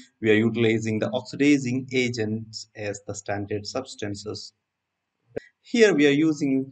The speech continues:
various ceric, mm, salts. Example, we are using cer-, ceric ammonium sulfate or cerium, uh, cerium four sulfate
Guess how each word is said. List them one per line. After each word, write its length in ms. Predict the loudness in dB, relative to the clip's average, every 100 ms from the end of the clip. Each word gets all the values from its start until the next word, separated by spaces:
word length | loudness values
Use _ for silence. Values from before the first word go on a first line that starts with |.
| 0
various 460 | 2 6 4 2 0
ceric, 320 | 2 2 -2 -10 -12
mm, 300 | -8 -6 -6
salts. 560 | -4 0 2 0 -8 -16 -20 -20 _
Example, 540 | -4 0 2 0 -4
we 100 | 0
are 120 | 0 2
using 320 | 0 -2 -4
cer-, 320 | 0 0 -2
ceric 400 | -4 -2 -2 -4 -6
ammonium 420 | -4 -4 -4 -6
sulfate 720 | 0 0 0 0 2 2 0 -8
or 120 | -16
cerium, 600 | -14 -10 -8 -8 -10 -12 -14 -18 _
uh, 60 | -16
cerium 520 | -14 -8 -4 -4 -4 -6
four 180 | -6
sulfate 600 | -6 -4 -4 -2 -2 -2